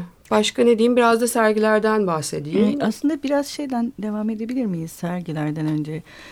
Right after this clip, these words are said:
Speaker 2: Şimdi mesela şiir basan bir yayın evisiniz
Speaker 1: Evet,
Speaker 2: siz.
Speaker 1: evet.
Speaker 2: Türkiye'de birçok yayın evi şiir basmayı
Speaker 1: Basmıyor.
Speaker 2: tehlikeli buluyor,
Speaker 1: Hmm.
Speaker 2: e, yayıncılık açısından. Gerçi tabii siz o konuda da avantajlısınız. Herhangi bir şairi basmıyorsunuz.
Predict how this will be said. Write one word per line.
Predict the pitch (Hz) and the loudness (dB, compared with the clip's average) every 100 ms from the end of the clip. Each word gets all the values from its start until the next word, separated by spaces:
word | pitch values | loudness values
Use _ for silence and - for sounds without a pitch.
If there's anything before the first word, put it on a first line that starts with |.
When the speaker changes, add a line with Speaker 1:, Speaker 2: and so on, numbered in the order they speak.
| - - | -20 -6
Speaker 2:
Şimdi | - | 2
mesela | 247 247 233 | 2 2 0
şiir | - 254 262 233 - | 0 2 2 0 -4
basan | 202 220 208 | 0 2 2
bir | |
yayın | 170 160 | 2 2
evisiniz | 151 190 175 160 160 | 4 2 2 0 0
Speaker 1:
Evet, | 185 165 | 0 0
Speaker 2:
siz. | - | -2
Speaker 1:
evet. | - | -6
Speaker 2:
Türkiye'de | 214 196 208 202 202 202 | -6 -4 0 2 2 0
birçok | - 214 208 | -2 -2 2
yayın | 202 208 | 4 6
evi | 180 175 196 175 | 4 2 0 -2
şiir | - 196 202 | -4 0 2
basmayı | 180 170 220 196 | 2 0 2 2
Speaker 1:
Basmıyor. | 196 185 | 2 6
Speaker 2:
tehlikeli | 240 196 - 196 175 | 8 8 4 2 2
buluyor, | 147 147 180 - - | -2 -2 -4 -6 -6
Speaker 1:
Hmm. | 254 226 | -4 -2
Speaker 2:
e, | 160 160 160 160 | -2 -2 -2 2
yayıncılık | 165 156 160 160 | 4 4 2 -2
açısından. | 151 - 156 185 240 | -4 -2 0 2 2
Gerçi | 214 202 - | 4 2 0
tabii | 208 196 | -2 -2
siz | 190 196 | -2 -2
o | |
konuda | 190 196 190 190 | 0 2 2 2
da | 190 | 0
avantajlısınız. | 190 196 208 208 214 233 180 175 | 2 2 2 0 0 0 -2 -2
Herhangi | - 180 175 196 220 196 165 | 2 4 6 6 6 6 2
bir | 165 | -4
şairi | - - 175 156 160 175 | -6 0 4 4 2 2
basmıyorsunuz. | 151 - 135 127 - 139 | 2 0 -8 -8 -6 -8